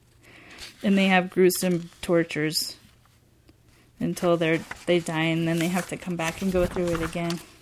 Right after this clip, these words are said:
That's, like, a theme, too, where you're just reborn into the,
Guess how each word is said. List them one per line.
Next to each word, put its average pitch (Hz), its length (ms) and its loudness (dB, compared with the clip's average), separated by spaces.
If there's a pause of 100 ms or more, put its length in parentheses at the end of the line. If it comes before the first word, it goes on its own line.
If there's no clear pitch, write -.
(180)
That's, 202 200 -2
like, 185 180 0
a 180 60 0
theme, 185 360 -4
too, 190 280 -2
where 175 140 -2
you're 170 120 -4
just 170 280 -8
reborn 175 520 -2
into 170 280 -6
the, 165 320 -6